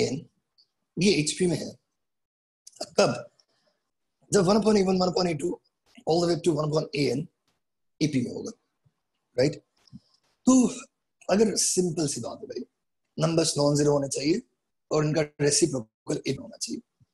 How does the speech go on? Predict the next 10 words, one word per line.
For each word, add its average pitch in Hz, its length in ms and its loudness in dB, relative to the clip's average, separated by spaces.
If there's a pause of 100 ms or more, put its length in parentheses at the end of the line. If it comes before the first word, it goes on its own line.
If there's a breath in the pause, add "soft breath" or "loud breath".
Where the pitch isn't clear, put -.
(100)
that's - 240 -2
it। 466 120 -4
तो - 1300 -14
अगर 160 120 4
reciprocal 170 500 2
एपी 156 180 -4
में 131 100 -6
है, - 100 -20
तो - 1300 -14
ये 170 580 4